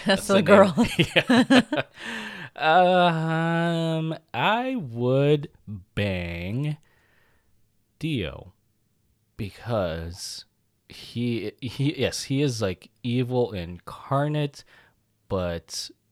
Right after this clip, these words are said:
Speaker 2: man, wouldn't you wanna bang that bod? And also have Takehito Koyasu's voice talk to you while he's doing it. <laughs>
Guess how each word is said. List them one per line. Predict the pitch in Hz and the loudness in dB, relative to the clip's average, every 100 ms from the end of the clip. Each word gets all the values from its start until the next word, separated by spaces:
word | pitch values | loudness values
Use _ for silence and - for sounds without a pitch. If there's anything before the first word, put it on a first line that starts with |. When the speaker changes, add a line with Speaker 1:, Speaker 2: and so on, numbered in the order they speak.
| _ | _
Speaker 2:
man, | 87 85 95 107 85 78 | -14 -8 -4 -4 -4 -6
wouldn't | 104 113 82 | -8 -8 -10
you | 90 | -8
wanna | 101 90 82 73 | -6 -6 -8 -10
bang | 78 90 95 85 | -8 -8 -8 -8
that | 82 101 78 - | -8 -8 -10 -12
bod? | 78 71 76 104 120 _ _ _ _ _ _ _ | -12 -10 -10 -10 -12 _ _ _ _ _ _ _
And | - 95 | -12 -4
also | 98 113 - | -2 -2 -2
have | 98 104 95 90 98 | -2 -2 -2 -4 -10
Takehito | - 104 104 92 104 - 101 | -12 -10 -8 -8 -8 -10 -12
Koyasu's | - 85 90 98 - 95 80 | -10 -8 -6 -8 -8 -12 -12
voice | 85 78 82 85 101 - - - - | -18 -16 -10 -6 -4 -6 -10 -14 -16
talk | - 82 - | -12 -12 -8
to | 110 | -4
you | 113 131 151 | -2 -2 -4
while | - 82 87 85 85 82 _ _ | -10 -8 -6 -6 -8 -10 _ _
he's | 92 85 | -18 -18
doing | 85 80 82 120 139 - | -14 -8 -6 -2 -4 -6
it. | - - - - 240 - | -14 -16 -20 -12 -12 0
<laughs> | - 254 - - 254 - - | 2 4 2 2 0 2 0